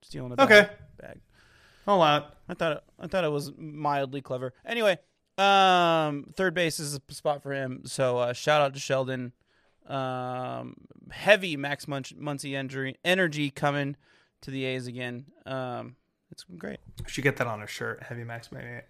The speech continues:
Speaker 2: Max Muncy energy.
Speaker 1: Max Muncy energy.
Speaker 2: Uh, the upcoming schedule, we are recording this Monday night, May second. They just wrapped up their first game against the Tampa Bay Rays, in which they lost six one. Uh, they have a game tomorrow and Wednesday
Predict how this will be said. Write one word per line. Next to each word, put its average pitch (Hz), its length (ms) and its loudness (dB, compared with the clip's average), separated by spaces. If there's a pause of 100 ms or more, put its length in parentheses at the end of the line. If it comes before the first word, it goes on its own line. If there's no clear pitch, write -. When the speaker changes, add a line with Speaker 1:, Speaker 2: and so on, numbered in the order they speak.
(120)
Speaker 2:
Max 131 300 -10
Muncy 123 300 -10
energy. 127 240 -10
Speaker 1:
Max 131 160 -8
Muncy 135 260 -10
energy. 139 220 -8
Speaker 2:
Uh, 151 120 6
the 170 100 4
upcoming 190 360 4
schedule, 180 600 4
we 165 140 4
are 165 140 6
recording 160 380 2
this 156 320 -2
Monday 135 280 0
night, 143 320 0
May 135 220 2
second. 143 580 0
They 135 120 2
just 135 400 -2
wrapped 127 300 0
up 127 200 0
their 127 180 2
first 127 380 -6
game 127 240 -8
against 120 300 -10
the 117 60 -10
Tampa 117 320 -10
Bay 117 180 -8
Rays, 135 340 0
in 110 80 -10
which 104 160 -12
they 107 80 -6
lost 107 300 -8
six - 260 -14
one. 240 260 0 (460)
Uh, 120 240 2
they 120 80 2
have 123 200 -4
a 120 40 -4
game 123 300 -4
tomorrow 160 680 4
and 127 340 -2
Wednesday 147 680 2